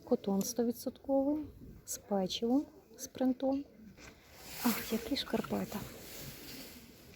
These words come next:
Ну, це просто любов! З ведмедиками цілий набір,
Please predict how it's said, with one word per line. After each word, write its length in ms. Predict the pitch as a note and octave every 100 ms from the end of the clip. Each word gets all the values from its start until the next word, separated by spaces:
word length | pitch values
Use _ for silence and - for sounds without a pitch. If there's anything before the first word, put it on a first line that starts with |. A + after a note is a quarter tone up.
| -
Ну, 100 | A3 G#3
це 160 | -
просто 500 | B3+ - A#3 A3 -
любов! 420 | A3 G#3+ F#3+ G3 F#3 - - - - - - - - -
З 180 | - F#3+
ведмедиками 640 | A3 G#3+ A3 G3+ - G#3 G3+
цілий 340 | - G#3+ F#3+
набір, 380 | G3 F#3 B3+